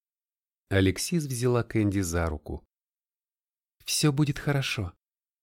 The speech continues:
У неё заблестели глаза, взгляд упал на их переплетённые пальцы.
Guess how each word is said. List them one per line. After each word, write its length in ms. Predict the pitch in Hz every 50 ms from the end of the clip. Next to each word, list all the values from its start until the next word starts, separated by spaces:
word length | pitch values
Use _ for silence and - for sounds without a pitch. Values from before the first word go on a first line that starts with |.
| _ _ _ _ _ _ _ _ _ _ _ _ _ _ _ _ _ _ _ _
У 120 | - 95 90
неё 280 | 90 87 85 85 87
заблестели 640 | 82 76 87 76 78 85 - - - - 87 80 80
глаза, 560 | 71 82 82 82 82 85 101 110 113 110 _ _ _ _ _ _ _ _ _ _ _ -
взгляд 500 | 117 107 107 107 117 143 170 170 175 160
упал 260 | 143 - 151 143 143
на 180 | 139 135 135 139
их 140 | 127 -
переплетённые 800 | - 123 120 117 - - 110 107 - - 107 101 98 95 95 90
пальцы. 560 | - - 90 85 78 76 - - - - -